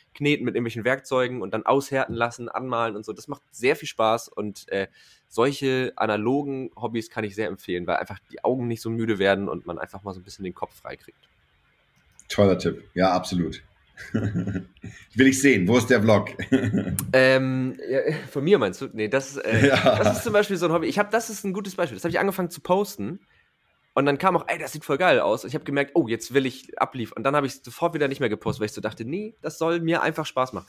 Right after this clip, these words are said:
Speaker 1: <laughs> So.
Speaker 2: Soll dir bla-, ah, auch sehr schön. Ja,
Speaker 1: Ja.
Speaker 2: finde ich sehr gut. La-, soll dir
Speaker 1: Ja.
Speaker 2: bleiben, bei dir bleiben. Ja,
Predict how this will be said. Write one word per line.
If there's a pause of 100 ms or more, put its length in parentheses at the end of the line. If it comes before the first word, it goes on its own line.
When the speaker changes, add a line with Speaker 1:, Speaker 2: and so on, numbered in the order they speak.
Speaker 1:
<laughs>
So.
Speaker 2:
Soll
dir
bla-,
ah,
auch
sehr
schön. (120)
Ja,
Speaker 1:
Ja.
Speaker 2:
finde
ich
sehr
gut. (100)
La-,
soll
dir
Speaker 1:
Ja.
Speaker 2:
bleiben,
bei
dir
bleiben.
Ja,